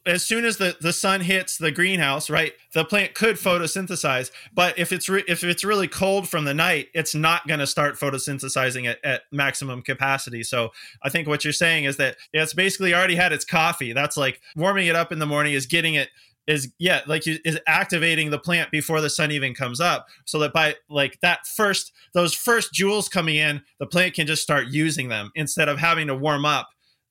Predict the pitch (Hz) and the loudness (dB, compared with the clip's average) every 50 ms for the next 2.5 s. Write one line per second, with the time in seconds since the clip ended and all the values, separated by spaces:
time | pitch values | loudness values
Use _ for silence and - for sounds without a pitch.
0 | _ _ - 139 143 147 147 139 147 165 165 165 170 160 156 143 117 - - - | _ _ 0 0 0 2 0 2 4 4 6 4 4 2 -2 -4 -4 -2 0 0
1 | 143 135 131 - - 135 123 120 117 - 127 120 - - 117 - 110 101 98 95 | 0 0 0 0 -2 -2 0 0 -2 -4 -6 -8 -10 -10 -6 -4 -4 -4 -4 -6
2 | 98 101 113 - - 139 127 117 110 | -10 -14 -12 -12 -8 -6 -6 -6 -6